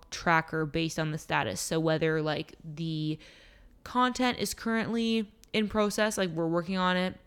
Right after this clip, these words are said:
whether I'm negotiating with the brand right now, whether the content's completed and the invoice has been sent, you know, it's kind of organized in chunks so I can always see what my current projects are. So this really helps me keep track of the brands that I've had conversations with, and it helps me do any of those follow-ups like I was talking about.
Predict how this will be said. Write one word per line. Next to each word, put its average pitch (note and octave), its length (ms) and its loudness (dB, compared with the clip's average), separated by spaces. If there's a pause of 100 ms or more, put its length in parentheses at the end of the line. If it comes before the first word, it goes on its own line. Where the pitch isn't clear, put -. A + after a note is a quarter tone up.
whether E3+ 360 2
I'm D#3+ 280 -2 (160)
negotiating F#3+ 800 6
with F#3+ 160 2
the G3 60 -2
brand F3+ 280 4
right F3+ 180 4
now, F3 380 2 (160)
whether E3+ 260 2
the E3 100 -2
content's F3 380 -4
completed E3+ 380 0
and E3 100 4
the - 60 -2
invoice E3 320 -2
has D#3+ 140 -8
been D#3 200 -6
sent, F#3 360 -2 (280)
you F#3+ 100 2
know, G3 100 4
it's F#3 140 2
kind F#3+ 180 0
of F3+ 100 0
organized E3 460 0
in D#3+ 100 0
chunks D#3+ 360 -2
so F3 100 2
I E3 100 4
can E3 140 -2
always D#3 240 0
see E3+ 160 -4
what D#3+ 120 -4
my - 100 -6
current - 360 -8
projects - 540 -4
are. G1+ 260 -6 (200)
So - 100 -2
this A#3+ 180 6
really A3+ 200 4
helps G#3+ 220 4
me G#3 100 0
keep G3 220 -4
track E3 260 0
of E3+ 80 -8
the E3+ 80 -2
brands E3 360 0
that D#3+ 100 0
I've E3 100 -4
had E3+ 180 -2
conversations A3+ 720 -2
with, A#3 180 4
and F#3 100 2
it E3+ 80 -2
helps E3 300 0
me F3 80 2
do E3 260 -2
any E3 200 0
of E3 60 2
those E3 200 -4
follow-ups G#2+ 720 -2
like A2+ 140 -12
I G2 60 -4
was - 140 -8
talking - 340 -10
about. - 380 -12